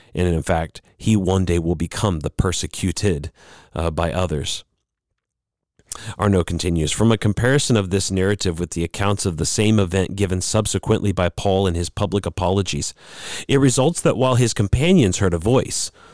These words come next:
Saul only distinguished the articulate speech of a person, and that while they all fell to the earth at the first appearance of the light,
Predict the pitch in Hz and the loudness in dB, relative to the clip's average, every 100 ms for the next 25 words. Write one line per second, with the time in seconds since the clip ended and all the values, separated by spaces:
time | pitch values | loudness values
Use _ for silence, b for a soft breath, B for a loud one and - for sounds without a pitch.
0 | B - 117 127 - 104 98 90 85 - | B -2 0 0 0 0 0 0 -2 -2
1 | 98 90 80 - 90 87 - 131 123 117 | 0 0 -2 0 0 0 -4 0 0 0
2 | - - - 101 - 76 80 - 82 - | -2 -6 -4 -4 -4 -4 -4 -2 -2 -4
3 | 78 76 _ B B B B B B 120 | -8 -10 _ B B B B B B 2
4 | 120 107 110 113 117 113 120 127 123 110 | 2 2 2 2 2 2 2 2 2 2
5 | - 98 90 - 104 92 76 76 - 117 | 2 0 0 2 0 0 -4 -6 -2 0
6 | - - 107 101 95 90 80 80 110 101 | 0 -2 0 0 0 -2 -2 0 0 -2
7 | - - | -4 -12